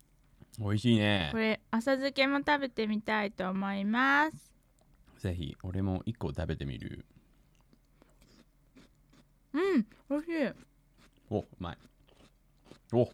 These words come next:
Speaker 1: まい。
Speaker 2: うん。これ合うわ。
Speaker 1: うん。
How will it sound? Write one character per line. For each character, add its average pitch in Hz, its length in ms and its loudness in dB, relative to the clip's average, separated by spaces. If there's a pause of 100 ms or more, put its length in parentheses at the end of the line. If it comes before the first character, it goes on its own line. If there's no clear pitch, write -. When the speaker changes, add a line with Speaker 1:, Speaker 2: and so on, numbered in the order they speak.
Speaker 1:
ま 95 220 4
い。 - 80 -12 (120)
Speaker 2:
う 214 60 4
ん。 202 320 4 (760)
こ 294 100 6
れ 392 80 8
合 440 300 12
う - 20 8
わ。 175 240 6 (140)
Speaker 1:
う 107 60 6
ん。 113 180 6